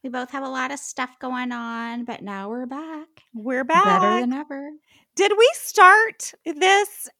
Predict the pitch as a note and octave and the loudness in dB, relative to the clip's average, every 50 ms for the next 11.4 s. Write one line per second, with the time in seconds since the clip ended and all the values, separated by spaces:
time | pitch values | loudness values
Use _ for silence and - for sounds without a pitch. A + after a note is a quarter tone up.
0 | - - - - E4+ E4+ F#4 G#4 G#4+ G4 F4 F#4 E4 - - E4 E4+ F4+ F4 - | -20 -8 2 4 4 4 4 2 -2 0 -2 -2 -2 2 2 2 2 2 -4 -4
1 | - F#4 F#4 F4+ E4+ B3+ G3 F#3 B3+ - - - - G4 A#4 C5+ C#5+ C#5 - _ | -4 -4 -4 -2 0 2 2 2 2 -2 -6 -6 -4 -2 -2 -2 -2 -4 -8 _
2 | _ _ _ _ _ _ _ - D4 C#4 E4 E4+ F4 F#4 G4 G#4 A4 - - - | _ _ _ _ _ _ _ -12 -10 -6 -4 -4 -2 -2 -2 -2 -2 -4 -8 -12
3 | - - E4+ E4 D#4+ E4 E4 E4 D#4+ D#4+ D#4 D4 D4 - - _ D4+ C#4 C4+ C4+ | -6 -2 0 0 0 0 -2 -4 -6 -6 -8 -8 -8 -10 -8 _ -4 -4 -2 -2
4 | C4+ C4+ C4+ C4 B3+ B3+ - - _ - B3 B3 A#3+ A#3 A#3 A#3 - - _ _ | -4 -4 -2 -2 -4 -4 -6 -8 _ -8 -6 -6 -4 -4 -6 -6 -8 -10 _ _
5 | _ _ _ _ _ - A#3 A#3 A#3 A#3 - F#3 F2 B1+ B1 - - - - _ | _ _ _ _ _ -2 -2 -2 -2 -2 -8 -10 -10 -8 -10 -12 -14 -16 -18 _
6 | _ _ _ _ - A#4+ C5 C#5 C5 A#4+ - - A#4 A4 C#4+ - - F#4+ G4 G4 | _ _ _ _ 2 2 4 4 0 0 2 0 0 0 0 -2 4 8 8 8
7 | A4 A4 A4 A4 F4 E4 E4 F4 G4 G4+ - - - G#4+ - - - - - - | 8 6 2 4 4 6 4 2 0 -8 -18 0 2 2 2 2 -6 -12 -16 -12
8 | - - F4 D#4+ F4+ F#4 - F4+ E4+ F4 F4+ A#4+ - B4 F4+ E4+ F4+ C5 F4 D4 | -2 4 4 6 6 6 6 6 6 6 6 6 4 2 -4 -4 -2 -2 0 0
9 | C4 A#3+ A#3 A3+ B3 A#3+ _ _ _ _ - C5 E5 D#5+ C#5+ C5 B4 G#4+ F#4 - | 2 2 2 0 -2 -8 _ _ _ _ -6 -4 -4 -4 -4 -6 -8 -10 -12 -4
10 | - E4 E4 E4 E4+ E4+ - - C#4+ A#3+ G3+ G3+ G3 - - G#3+ G#3+ A3 - - | 2 6 8 8 8 6 4 -2 -2 -2 -2 -4 -6 -6 -6 -6 -6 -6 -6 -6
11 | F#3+ F#3+ G#3 G#3+ F#3+ F#3+ G3 | -6 -6 -6 -6 -4 -4 -4